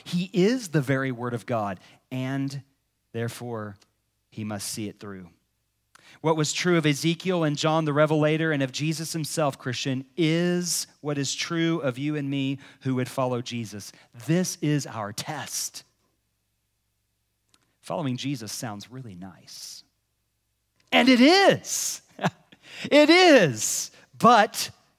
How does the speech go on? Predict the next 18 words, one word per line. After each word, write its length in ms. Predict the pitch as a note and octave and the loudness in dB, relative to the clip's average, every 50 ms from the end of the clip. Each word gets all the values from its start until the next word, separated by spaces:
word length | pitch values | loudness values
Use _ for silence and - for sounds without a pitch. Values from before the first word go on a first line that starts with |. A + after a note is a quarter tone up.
| _ _ _ _ _ _ _ _ _ _ _ _ | _ _ _ _ _ _ _ _ _ _ _ _
following 400 | - - D#3 D3+ C#3+ C3+ B2+ B2+ | -6 -2 -2 0 0 0 -2 -2
Jesus 440 | - C#3 D3 C#3+ A#2 A#2+ A2 - | -2 -2 -2 -2 -4 -6 -8 -8
means 200 | - A#2 A2 G#2 | -8 -8 -8 -8
picking 360 | - - B2 A2+ - A2+ G#2+ G#2 | -8 -8 -8 -8 -6 -8 -8 -8
up 140 | G2+ - | -10 -10
your 120 | - F#2 - | -12 -16 -18
cross. 720 | - - - B2 G2 - - - - - - - - - - _ _ _ _ _ _ _ _ _ _ _ _ _ _ _ _ _ _ _ _ _ _ _ _ _ _ _ _ _ _ _ _ _ _ _ _ _ _ _ _ _ _ _ _ _ _ _ _ _ _ | -16 -14 -14 -14 -14 -14 -18 -20 -18 -14 -14 -12 -12 -14 -16 _ _ _ _ _ _ _ _ _ _ _ _ _ _ _ _ _ _ _ _ _ _ _ _ _ _ _ _ _ _ _ _ _ _ _ _ _ _ _ _ _ _ _ _ _ _ _ _ _ _
You 160 | - A2 A2+ G#2+ | -10 -8 -8 -6
very 340 | G#2 B2+ B2+ B2 B2 A#2+ | -4 -4 -4 -2 -4 -6
well 260 | A2+ A2+ A#2 A2+ A2 G#2 | -6 -6 -6 -6 -6 -6
may 220 | G2+ G2+ G2 G2 | -8 -8 -8 -8
die. 480 | G2 - G2 F2 D2+ C2 - - - - _ _ _ _ _ _ _ _ _ _ _ _ _ _ _ _ _ _ _ _ _ _ _ _ _ _ _ _ _ _ _ _ _ | -10 -10 -12 -12 -12 -14 -20 -20 -20 -20 _ _ _ _ _ _ _ _ _ _ _ _ _ _ _ _ _ _ _ _ _ _ _ _ _ _ _ _ _ _ _ _ _
So 220 | - - A2+ G#2+ | -16 -12 -10 -10
again, 540 | A2 A2+ - D3+ C3 G2 F2 F#2 A2+ B2+ A#2 - _ _ _ _ _ _ _ _ _ _ _ _ _ _ _ _ _ _ _ _ | -8 -4 -4 -2 -2 -2 -4 -8 -10 -12 -16 -20 _ _ _ _ _ _ _ _ _ _ _ _ _ _ _ _ _ _ _ _
wimps 760 | A2+ A2+ B2 C3+ D3 C#3+ - _ - - - - - - - - _ _ _ _ _ _ _ _ _ _ _ _ _ _ _ _ _ _ _ _ _ _ _ _ _ _ _ _ _ _ _ _ _ _ _ | -10 -4 -2 -2 -2 -2 -4 _ -14 -12 -10 -8 -8 -10 -10 -12 _ _ _ _ _ _ _ _ _ _ _ _ _ _ _ _ _ _ _ _ _ _ _ _ _ _ _ _ _ _ _ _ _ _ _
need 180 | - A#2 A2+ G#2+ | -12 -10 -8 -8
not 180 | G#2 G2 F#2 F#2+ | -6 -8 -8 -10
apply. 260 | - - - - | -12 -14 -16 -18